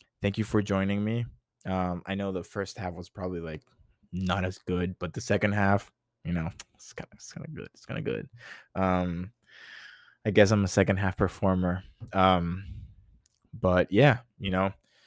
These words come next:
uh, thank you guys for listening, subscribing, following the podcast on Spotify, showing all the support. Um, and yeah,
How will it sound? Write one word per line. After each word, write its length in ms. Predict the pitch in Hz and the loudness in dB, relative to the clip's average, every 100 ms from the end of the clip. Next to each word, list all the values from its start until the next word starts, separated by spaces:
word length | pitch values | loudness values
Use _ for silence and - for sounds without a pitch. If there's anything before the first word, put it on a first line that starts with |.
| _ _ - | _ _ -2
uh, 200 | 95 92 | -2 0
thank 200 | 98 98 | -2 -2
you 60 | |
guys 240 | 98 98 - | 2 2 2
for 140 | 101 | 0
listening, 480 | 92 - 101 104 107 _ _ _ _ _ _ _ _ _ _ | 0 -2 -4 -6 -10 _ _ _ _ _ _ _ _ _ _
subscribing, 800 | - 110 - - 90 95 98 101 | -2 -2 -2 2 4 4 2 -4
following 440 | 101 - 104 104 104 | -2 4 4 4 2
the 80 | 98 | 0
podcast 440 | - 101 107 - | 0 0 -2 -6
on 60 | 101 | -8
Spotify, 720 | - 101 98 - 98 98 101 _ | -2 0 0 -2 -2 -2 -6 _
showing 340 | - - 101 98 | -8 -2 -2 0
all 120 | 95 | -2
the 80 | 95 | -4
support. 520 | 98 - 101 98 - _ _ _ _ _ - | -8 0 2 2 -2 _ _ _ _ _ 0
Um, 500 | 95 92 87 87 90 - _ _ _ _ _ _ _ _ _ _ - | 2 2 0 -6 -10 -18 _ _ _ _ _ _ _ _ _ _ -8
and 140 | 98 | -2
yeah, 240 | 113 120 | 0 0